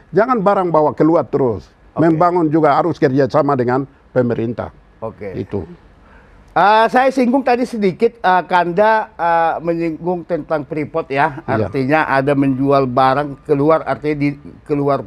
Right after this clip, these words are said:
Speaker 2: mungkin ke Pulau Jawa, ke Sumatera ya. Eh, saya teringat, eh, salah satu ada di sini, juga
Speaker 1: Iya.
Speaker 2: ada di sini, eh,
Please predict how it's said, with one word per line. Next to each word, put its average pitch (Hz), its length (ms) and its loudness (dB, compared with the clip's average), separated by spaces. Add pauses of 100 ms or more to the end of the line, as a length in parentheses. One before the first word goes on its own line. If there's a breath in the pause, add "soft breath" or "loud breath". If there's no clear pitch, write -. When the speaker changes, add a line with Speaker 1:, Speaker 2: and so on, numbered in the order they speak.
(160)
Speaker 2:
mungkin 131 320 -10
ke 135 80 -8
Pulau 120 320 -8
Jawa, 165 580 4
ke 147 140 -8
Sumatera 151 640 -2
ya. 147 160 0 (560 loud breath)
Eh, 170 160 2
saya 269 320 2
teringat, 233 580 2 (320)
eh, 190 880 4
salah 180 260 0
satu 190 540 0 (560)
ada 262 240 4
di 233 80 -2
sini, 202 340 -2 (220)
juga 165 160 0
Speaker 1:
Iya. - 160 0
Speaker 2:
ada 165 80 -2
di 147 160 -8
sini, 147 220 -2 (440 loud breath)
eh, 170 520 2